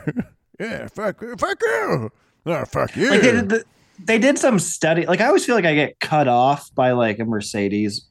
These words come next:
Speaker 2: you know, like, the people with, like, the
Speaker 1: Entitlement.
Speaker 2: nicest cars.
Speaker 1: Entitlement.
Speaker 2: Right. And it's like, well, yeah, that guy didn't get that car by following the rules,
Speaker 1: <laughs>
Speaker 2: you know?
Speaker 1: Right. No, this is how I do it. I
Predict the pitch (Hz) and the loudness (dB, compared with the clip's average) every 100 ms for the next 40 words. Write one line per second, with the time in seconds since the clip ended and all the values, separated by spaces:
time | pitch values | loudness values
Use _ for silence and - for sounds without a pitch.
0 | _ _ _ _ _ 151 135 131 - - | _ _ _ _ _ -2 0 -2 -4 -18
1 | - _ _ - 139 127 139 160 170 156 | -20 _ _ -4 -2 0 0 0 2 2
2 | 143 123 131 107 127 170 110 110 98 - | 2 2 0 -2 2 2 2 0 -4 -8
3 | - 107 107 110 107 123 139 123 196 180 | -4 -2 -2 -4 -6 -4 -2 0 0 0
4 | 135 165 190 165 175 190 196 202 202 160 | -2 -2 0 0 2 4 4 4 4 4
5 | 165 165 160 147 131 104 135 131 117 101 | 2 2 2 2 0 0 -2 0 0 -2
6 | - 127 120 104 92 95 95 95 95 101 | -4 0 0 0 -2 -2 -2 -2 -4 -8
7 | - - - 147 127 131 123 113 98 101 | -12 -12 -4 -2 0 -2 -2 -4 -4 -4
8 | 107 101 82 160 165 175 - 170 147 175 | -6 -8 -10 -8 -6 -6 -6 -6 -6 -6
9 | 160 170 147 - - - - _ 143 127 | -6 -4 -6 -8 -10 -12 -12 _ -14 -12
10 | 82 87 - 143 147 160 143 127 113 180 | -12 -12 -10 -6 0 0 0 -2 0 0
11 | 107 80 _ _ _ _ _ _ - | -2 -10 _ _ _ _ _ _ -8